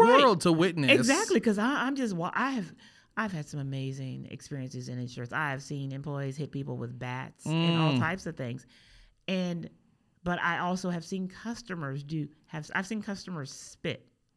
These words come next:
Speaker 2: on employees. I've seen customers push employees out of the
Speaker 1: Mm-hmm.
Speaker 2: way. I've seen customers grope employees.
Speaker 1: <sighs> It's fucking gross.
Speaker 2: So, like you said, it's, uh, it's, this person is a servant to me.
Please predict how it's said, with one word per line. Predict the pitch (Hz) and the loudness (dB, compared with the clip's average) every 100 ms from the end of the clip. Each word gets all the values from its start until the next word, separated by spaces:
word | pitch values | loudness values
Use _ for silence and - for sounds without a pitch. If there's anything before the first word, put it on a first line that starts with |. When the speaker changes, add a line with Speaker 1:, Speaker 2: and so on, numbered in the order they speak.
| _ _ - | _ _ -6
Speaker 2:
on | 139 | -4
employees. | 127 135 120 104 98 - _ _ _ _ _ - | -4 -6 -6 -6 -8 -12 _ _ _ _ _ -2
I've | 156 | -2
seen | 160 170 | -2 -6
customers | 160 156 160 160 147 143 - | -4 -8 -6 -6 -6 -8 -16
push | - - 196 - | -14 -8 -8 -8
employees | 120 107 - 95 - - | -12 -10 -12 -12 -12 -4
out | 127 123 | 0 0
of | 110 | 0
the | 117 | 0
Speaker 1:
Mm-hmm. | |
Speaker 2:
way. | 113 104 - - - - | 0 -2 -10 -20 -16 -4
I've | 113 143 | -4 -4
seen | 160 151 156 - - | -6 -6 -6 -8 -8
customers | 170 175 180 170 | -6 -6 -6 -6
grope | 156 143 151 165 196 - - _ _ 117 | -6 -6 -4 -2 -2 -4 -18 _ _ -8
employees. | 113 - 85 82 | -8 -6 -6 -6
Speaker 1:
<sighs> | 69 - - - - _ | -6 -8 -12 -16 -20 _
It's | - - - - - _ _ _ | -16 -14 -12 -14 -16 _ _ _
fucking | _ _ - 104 | _ _ -20 -20
gross. | 123 110 - 190 | -20 -20 -14 -4
Speaker 2:
So, | - 247 226 208 190 185 _ _ _ - | 2 4 4 4 0 -4 _ _ _ 0
like | 220 226 | 2 2
you | 226 | 0
said, | 233 233 | 0 0
it's, | 202 - 214 | 0 -2 0
uh, | 208 - | 0 2
it's, | 202 - - _ _ _ _ _ | -2 -2 -18 _ _ _ _ _
this | 180 214 | 0 0
person | 214 226 214 208 | 0 -2 -2 -2
is | 180 185 | -4 -4
a | |
servant | 180 202 190 180 - - | -4 -2 -2 -2 -6 -6
to | 180 | -4
me. | 156 120 - | -2 -6 -10